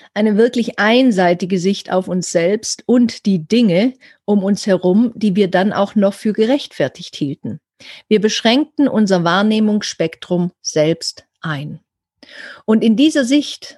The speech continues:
auf dich selbst liegen alle Probleme und damit aber auch alle Lösungen. Denn du kannst deine Sichtweise über dich selbst ändern. Du kannst deine Selbstwahrnehmung ändern.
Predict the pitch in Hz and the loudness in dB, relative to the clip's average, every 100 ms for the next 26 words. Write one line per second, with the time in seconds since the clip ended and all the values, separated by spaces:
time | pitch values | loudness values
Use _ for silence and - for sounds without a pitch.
0 | - 170 - 160 - - 73 - - - | -8 -6 -6 -8 -6 -6 -6 -6 -12 -18
1 | - _ _ 180 196 185 - 175 247 - | -20 _ _ -2 -2 -2 -2 -2 -2 -2
2 | 196 170 160 165 202 339 370 _ - - | 0 2 2 2 0 -2 -6 _ -20 -20
3 | _ 202 208 - 240 330 190 226 - - | _ 0 0 2 0 2 2 0 -6 -6
4 | 180 190 185 190 - 165 180 214 302 202 | -4 -2 -2 -6 -6 -4 0 2 2 2
5 | 156 127 160 - _ _ _ _ - - | -2 -6 -10 -14 _ _ _ _ -20 -8
6 | - 226 240 - 269 294 - 220 220 196 | 0 2 0 -2 -2 -2 0 0 0 0
7 | 285 - 180 170 170 180 190 185 185 233 | -2 -2 -4 -2 0 0 0 0 0 -2
8 | 226 - 196 190 - - 185 185 131 156 | -2 0 0 -2 -6 -2 0 0 -4 -12
9 | _ _ _ - - - 226 - 330 349 | _ _ _ -20 -14 -8 -6 -2 -2 -2
10 | - 180 180 175 202 196 - - 165 160 | 0 0 0 2 0 -2 -6 -2 -2 0
11 | 165 165 160 151 - 185 170 143 143 | -2 -2 -2 -6 -4 -2 -2 -6 -12